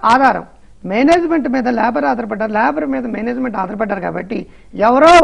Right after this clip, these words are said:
ఒక్కరు శ్రేయస్సు కోరితే సమస్యలు వస్తాయి. అందరం బాగుండాలి. We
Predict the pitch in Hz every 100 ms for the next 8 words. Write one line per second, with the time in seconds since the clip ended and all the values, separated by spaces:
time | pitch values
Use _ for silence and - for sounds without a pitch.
0 | 262 - 277 294 269 262 269 247 233 240
1 | 220 196 220 240 - - - - 214 220
2 | 226 180 - - - - - - - -
3 | - 196 254 330 392 403 330 294 269 214
4 | 185 262